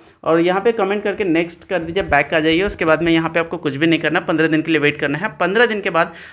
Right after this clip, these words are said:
आपका approve हो जाएगा और approve होने के बाद में आपका dashboard कुछ और अलग, अलग ही यहाँ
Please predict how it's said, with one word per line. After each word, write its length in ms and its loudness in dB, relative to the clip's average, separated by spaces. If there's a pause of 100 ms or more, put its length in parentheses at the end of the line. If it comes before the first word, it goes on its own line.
आपका 240 2
approve 280 0
हो 140 0
जाएगा 260 0
और 100 -2
approve 320 -2
होने 180 0
के 80 -2
बाद 220 -2
में 80 2
आपका 180 -2
dashboard 380 -2
कुछ 180 -10
और 160 0
अलग, 240 -2 (100)
अलग 240 -2
ही 160 -2
यहाँ 160 0